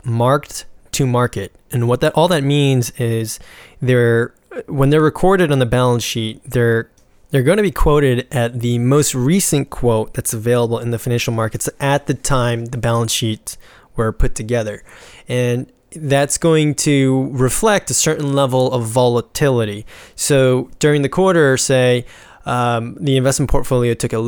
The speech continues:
a large downside swing, and yet the core operating business was performing just fine and actually generated significant margins. Uh, it, that,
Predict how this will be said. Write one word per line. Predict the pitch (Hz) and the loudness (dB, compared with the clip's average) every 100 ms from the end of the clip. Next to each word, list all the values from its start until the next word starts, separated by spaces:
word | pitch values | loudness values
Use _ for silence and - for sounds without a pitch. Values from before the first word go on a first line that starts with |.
| 127 135 | -4 -2
a | |
large | 123 127 131 117 | 0 2 0 -2
downside | - 120 117 123 117 110 | -4 -2 -2 -4 -6 -6
swing, | - 165 170 135 123 120 - | -2 2 2 2 0 -4 -6
and | 131 123 123 | -2 0 0
yet | 123 123 120 117 - - _ _ | 0 0 0 -4 -10 -20 _ _
the | 127 127 123 120 123 - | -6 -2 0 -2 -4 -4
core | - 170 147 | 2 4 4
operating | 131 131 127 117 | 0 0 -2 -2
business | 117 120 120 110 - - - | -2 -2 -4 -6 -8 -10 -4
was | 123 117 113 | -2 -2 -4
performing | - 135 - 123 110 110 156 - | -4 -4 -2 -2 -4 -8 -12 -2
just | 156 143 - | 0 0 0
fine | - 170 143 113 120 | 0 2 2 0 -4
and | - 123 117 120 131 | -4 -4 -2 -4 -4
actually | 120 135 120 | -4 -2 -2
generated | 127 123 120 120 113 110 | 0 0 0 -2 -4 -6
significant | - 131 139 - 123 | -2 -2 -2 -4 -4
margins. | 120 113 110 113 - - - - - - | -2 -2 -4 -6 -8 -14 -20 -20 -20 -6
Uh, | 131 127 - | -2 0 0
it, | 160 - | -2 -2
that, | 160 156 165 - | 0 2 2 -4